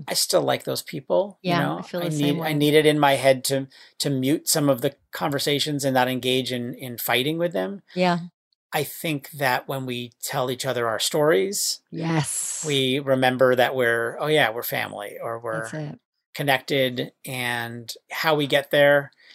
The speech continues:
Speaker 1: is how we get there, you know?
Speaker 2: Yeah.
Speaker 1: So active listening is a beautiful way to do that.
Speaker 2: Yeah.
Speaker 1: Listening to them,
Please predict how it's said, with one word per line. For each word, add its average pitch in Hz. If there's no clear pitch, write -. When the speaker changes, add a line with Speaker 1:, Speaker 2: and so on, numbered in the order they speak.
Speaker 1:
is 139
how 131
we 123
get 135
there, -
you 143
know? 120
Speaker 2:
Yeah. 165
Speaker 1:
So 135
active 135
listening 151
is 123
a 131
beautiful 131
way 123
to 131
do 190
that. 104
Speaker 2:
Yeah. 170
Speaker 1:
Listening 165
to 156
them, 127